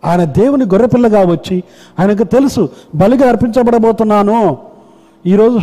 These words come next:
ఆదివారం, పునరుత్థాన దినం, కానీ శుక్రవారం రోజు ఇంకా ఆరు రోజులు, అంటే ఐదు రోజులు, ఆరు రోజులు మాత్రమే ఉంది. ఈ ఆరవ రోజు అర్పించబడబోతున్నాను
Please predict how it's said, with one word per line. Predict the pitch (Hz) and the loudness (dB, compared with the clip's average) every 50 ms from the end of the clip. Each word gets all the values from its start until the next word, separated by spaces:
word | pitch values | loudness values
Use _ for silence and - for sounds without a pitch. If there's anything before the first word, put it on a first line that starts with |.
| - - - - - 165 | -6 -8 -14 -12 -6 -2
ఆదివారం, | 165 170 190 196 190 185 180 160 139 131 - - - - - _ _ - | -2 0 2 2 2 2 2 0 -2 -4 -8 -14 -20 -20 -20 _ _ -6
పునరుత్థాన | 175 180 185 196 180 - 190 170 170 | -4 -2 -2 -2 -2 -2 0 0 0
దినం, | 160 156 143 135 - - - - - _ _ _ _ _ _ _ _ _ _ _ _ _ _ _ _ _ - - _ _ - | 0 -2 -4 -6 -8 -14 -20 -20 -20 _ _ _ _ _ _ _ _ _ _ _ _ _ _ _ _ _ -20 -20 _ _ -2
కానీ | 185 180 175 160 151 - - - - - | 0 2 0 0 -2 -6 -12 -20 -10 -8
శుక్రవారం | - 220 - 285 262 247 240 233 220 214 202 196 | -8 -4 -2 0 2 2 2 2 2 2 2 2
రోజు | 202 214 180 175 190 - - | 0 0 0 -2 -6 -6 -6
ఇంకా | 202 185 165 196 180 | -4 -2 -2 -2 0
ఆరు | 180 170 175 180 | 0 0 0 0
రోజులు, | 180 185 202 220 214 175 185 190 | 0 0 0 0 0 -2 -2 -4
అంటే | 180 170 160 185 | -4 -2 0 0
ఐదు | 170 175 170 | 0 0 0
రోజులు, | 175 185 190 196 175 170 - - - - _ - | 0 -2 -2 -2 -4 -6 -8 -14 -20 -14 _ -4
ఆరు | 170 170 170 | -2 0 0
రోజులు | 170 185 185 190 | 0 0 -2 -2
మాత్రమే | 180 170 180 180 - 190 180 170 | 0 -2 -2 -2 -2 -2 -2 -2
ఉంది. | 160 160 160 156 156 123 - - - _ _ _ _ 190 | -2 -2 -4 -4 -6 -8 -10 -14 -20 _ _ _ _ -2
ఈ | 175 170 | -2 0
ఆరవ | 185 156 170 185 233 269 262 240 | 0 0 0 0 2 2 2 2
రోజు | 214 196 185 180 165 170 | 2 2 0 0 -2 -2
అర్పించబడబోతున్నాను | 190 208 180 175 170 - 220 190 - 190 175 165 165 165 160 156 165 160 156 151 151 165 175 160 | -4 -2 -2 -4 -2 -4 -4 -4 -2 -2 -2 -2 -2 -2 -2 -4 -4 -6 -6 -6 -4 -4 -6 -6